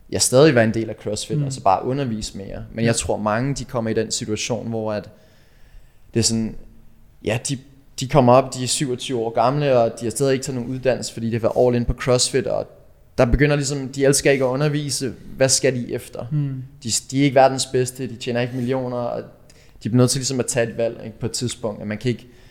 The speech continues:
Speaker 1: man kan jo selvfølgelig, i Danmark er man jo meget heldig, at man, man godt kan blive lidt båret af systemet, og
Speaker 2: Ja.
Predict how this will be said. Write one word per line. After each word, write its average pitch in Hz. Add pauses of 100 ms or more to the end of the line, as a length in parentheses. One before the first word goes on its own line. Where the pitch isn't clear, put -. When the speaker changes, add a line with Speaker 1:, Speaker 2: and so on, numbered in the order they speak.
(200)
Speaker 1:
man 110
kan -
jo 123
selvfølgelig, 117
i -
Danmark 131
er 110
man 107
jo 107 (200)
meget 117
heldig, 117
at 98
man, 101 (1200)
man 110
godt 113
kan 131
blive 113
lidt 120
båret 120
af 120
systemet, 120
og 104
Speaker 2:
Ja. 147